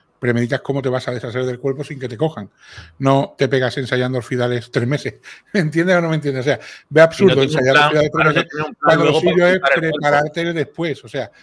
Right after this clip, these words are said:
Speaker 1: ¿cómo me deshago del cuerpo de manera que nada me implique? Y he tenido muchos meses para hacerlo y resulta que la agotó corriendo. Dejo la cinta al lado del cadáver, dejo la cinta en la papelera,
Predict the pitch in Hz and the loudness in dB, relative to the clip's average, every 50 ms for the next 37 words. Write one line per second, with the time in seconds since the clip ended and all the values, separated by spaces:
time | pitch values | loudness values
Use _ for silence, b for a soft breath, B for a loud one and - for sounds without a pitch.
0 | b b b b _ - - 180 180 185 185 185 185 180 170 170 - 180 170 175 | b b b b _ -2 0 0 2 2 0 -2 -2 -4 -4 -2 -4 -2 -2 -2
1 | 175 170 160 175 185 185 165 - 202 190 185 160 151 143 147 156 160 160 165 151 | -4 -6 -4 -4 -6 -6 -4 -6 -8 -6 -6 -6 -6 -6 -6 -8 -8 -8 -8 -8
2 | 147 147 147 147 147 139 127 - 180 202 196 202 - 117 - _ _ _ _ - | -6 -6 -6 -6 -6 -8 -6 -4 -2 -2 -2 -4 -8 -16 -18 _ _ _ _ -6
3 | - 135 127 139 143 160 151 131 113 113 107 123 123 - 147 135 135 123 143 135 | -6 -6 -4 -4 -6 -6 -6 -6 -8 -10 -14 -14 -10 -10 -10 -10 -8 -12 -12 -8
4 | - 143 143 139 135 165 165 190 220 208 b b b b b b 160 147 - 170 | -8 -6 -6 -6 -6 -6 -6 -6 -8 -8 b b b b b b -8 -8 -8 -6
5 | 165 196 190 190 185 180 170 165 175 160 165 156 139 127 110 117 110 123 117 - | -4 -2 0 0 2 0 0 -2 -4 -6 -6 -6 -6 -6 -8 -8 -10 -10 -10 -10
6 | 143 127 117 - - - 131 127 120 - 127 123 120 _ B B B B B B | -10 -10 -10 -12 -16 -20 -18 -18 -14 -10 -10 -10 -12 _ B B B B B B
7 | - 139 143 139 139 139 139 135 135 127 - 151 156 156 151 143 147 147 147 151 | -2 0 2 2 2 0 0 -2 -6 -6 -6 -4 -4 -4 -4 -4 -4 -6 -6 -6
8 | 143 139 135 - - 135 123 120 - - 139 131 131 131 120 135 127 123 127 B | -8 -10 -12 -12 -10 -10 -10 -10 -12 -12 -12 -12 -12 -10 -6 -4 -4 -4 -6 B
9 | B B B B B 143 143 143 139 143 147 143 - 160 160 156 156 151 143 143 | B B B B B -4 -2 -2 0 0 -2 -2 -2 -2 -2 -2 -2 -2 -2 -2
10 | 143 139 143 139 | -2 -2 -4 -6